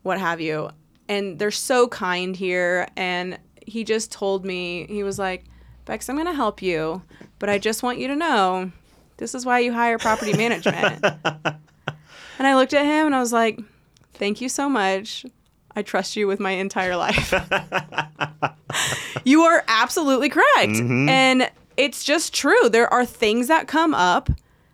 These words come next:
Speaker 1: that we don't know how to deal with, you know?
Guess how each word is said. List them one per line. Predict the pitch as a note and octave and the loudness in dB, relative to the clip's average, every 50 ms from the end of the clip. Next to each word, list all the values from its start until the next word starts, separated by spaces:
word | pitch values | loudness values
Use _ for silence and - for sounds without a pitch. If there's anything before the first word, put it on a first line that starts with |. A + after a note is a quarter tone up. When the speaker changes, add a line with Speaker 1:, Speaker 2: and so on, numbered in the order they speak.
| _ _ _ _ - | _ _ _ _ -8
Speaker 1:
that | F#3 - A3 G#3+ G3+ - G3 | -2 0 2 2 2 0 -2
we | F3+ G3+ G#3+ A#3 B3+ | -2 -2 0 0 2
don't | A#3 - G3+ G3 G#3 - A#2 F#3+ | 2 4 4 4 4 2 2 0
know | F#3 F#3 F3+ F#3+ | 2 2 2 2
how | G#3 G3+ F3 F3 | 2 2 2 2
to | F3+ F#3+ | 0 -2
deal | F#3+ - A3 C4 F#4 F#4 | -2 -2 0 0 2 2
with, | C4+ - E2+ - A3+ - _ - - - | 2 0 -2 -4 -6 -12 _ -20 -8 -4
you | G#3+ G#3+ G#3 | -2 0 0
know? | F3+ D#3 D3+ F3 G#3+ B3+ | 0 0 0 0 0 -2